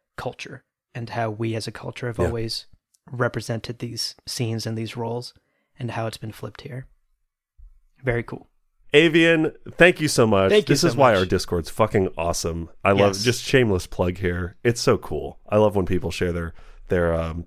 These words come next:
Speaker 2: their observations. And if you're in the Discord, you've already seen this message, but for those of you not, this is, uh, yeah,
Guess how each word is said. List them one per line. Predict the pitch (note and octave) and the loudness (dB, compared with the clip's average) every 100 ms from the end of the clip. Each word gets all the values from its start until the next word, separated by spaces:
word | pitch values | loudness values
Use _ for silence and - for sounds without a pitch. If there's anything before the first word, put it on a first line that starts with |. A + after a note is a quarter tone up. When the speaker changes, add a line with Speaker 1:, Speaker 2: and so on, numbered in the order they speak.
| - | -6
Speaker 2:
their | F#2 E2+ | -4 -2
observations. | E2 F2+ F#2 B2 C#3 - D3+ - | -4 -4 -2 -2 -2 -6 -8 -6
And | A2 G#2+ G#2+ - - - - - | 0 0 0 -8 -18 -20 -18 -2
if | A#2+ C3 | 0 2
you're | B2+ A2+ - - | 2 2 -2 0
in | A2+ | 2
the | B2+ | 2
Discord, | A#2+ A2+ - B2 | 0 -2 0 -2
you've | G2+ | 0
already | G2 F2+ | 0 0
seen | - G2+ | 0 -2
this | F#2+ - | -2 -2
message, | A#2+ C#3 B2 - | -4 -4 -6 -2
but | G2 - | -2 -2
for | - G2 | -6 0
those | F#2+ F2+ | 0 -2
of | G2 | -6
you | A2 | -6
not, | C3+ C#3+ - - - | -6 -8 -12 -18 -16
this | G2+ - F#2 | -12 -8 -6
is, | F2 | -6
uh, | F#2 F2+ F2 - - - _ - - | -6 -6 -8 -14 -20 -20 _ -12 -2
yeah, | F#2+ | 0